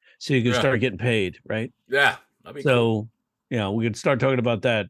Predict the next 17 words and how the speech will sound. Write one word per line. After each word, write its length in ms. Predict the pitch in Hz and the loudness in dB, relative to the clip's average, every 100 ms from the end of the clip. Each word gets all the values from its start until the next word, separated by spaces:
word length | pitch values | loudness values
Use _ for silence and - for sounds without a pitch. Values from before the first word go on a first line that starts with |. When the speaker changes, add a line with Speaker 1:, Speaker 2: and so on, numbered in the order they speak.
| _ | _
Speaker 1:
t-, 120 | 160 151 | -8 -4
going 300 | 143 151 135 | 0 0 0
from 460 | - 135 127 123 120 | -2 0 2 0 0
five 280 | 147 143 143 | 0 2 2
minutes 260 | 143 123 - | 0 -2 -2
to 300 | 131 123 117 | 0 0 0
thirty 300 | 165 165 143 | 0 2 2
minutes 320 | 135 123 110 | 0 -2 -4
and 100 | 123 | -2
getting 220 | 120 107 | -2 -2
feature 340 | - 151 131 120 | -2 -4 -2 -4
gigs 460 | 110 98 87 - 80 | 0 -2 -2 -10 -10
and 120 | 107 | -2
getting 260 | 120 117 | -2 0
on 80 | 107 | -2
the 100 | 101 | -4
road. 440 | 101 104 101 95 | -4 -4 -4 -8